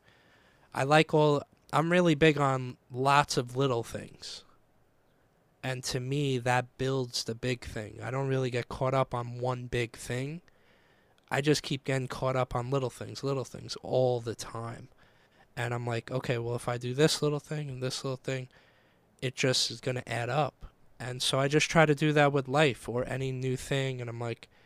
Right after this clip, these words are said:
"Oh, I love <clears throat> galleries. Oh, I can't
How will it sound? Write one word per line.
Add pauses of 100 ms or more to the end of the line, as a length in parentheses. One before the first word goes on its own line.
(420)
"Oh,
I
love (420)
<clears throat> (920)
galleries.
Oh,
I
can't